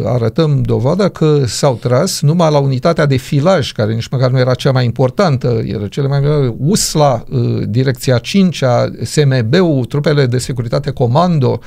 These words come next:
uh, uslac, uh, uh, antiteroristă de comando, toate acestea erau mai importante decât filaj. Ei bine, filajul, numai acolo s-au tras șaisprezece mii cinci sute de gloanțe între douăzeci decembrie și întâi ianuarie.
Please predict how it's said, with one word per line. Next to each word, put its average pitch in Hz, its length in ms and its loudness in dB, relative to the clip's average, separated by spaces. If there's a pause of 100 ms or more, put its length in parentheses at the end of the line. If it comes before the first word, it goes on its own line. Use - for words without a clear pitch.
(440)
uh, 139 80 -2 (240)
uslac, 151 600 0
uh, - 140 -4
uh, 120 600 -4 (1000)
antiteroristă 135 1000 0
de 117 80 0
comando, 135 600 0 (280)
toate 170 220 0
acestea 175 320 0
erau 175 100 2
mai 185 100 2
importante 180 380 0
decât 165 220 -4
filaj. 131 340 2
Ei 147 80 0
bine, 151 340 2
filajul, 160 880 2 (220)
numai 165 340 4
acolo 151 440 2
s-au 135 240 0
tras 160 380 -2
șaisprezece 170 680 2
mii 156 140 4
cinci 147 240 4
sute 143 280 2
de 123 120 2
gloanțe 160 600 2 (240)
între 127 240 2
douăzeci 139 400 2
decembrie 160 540 0
și - 220 -4
întâi 127 280 2
ianuarie. 120 500 0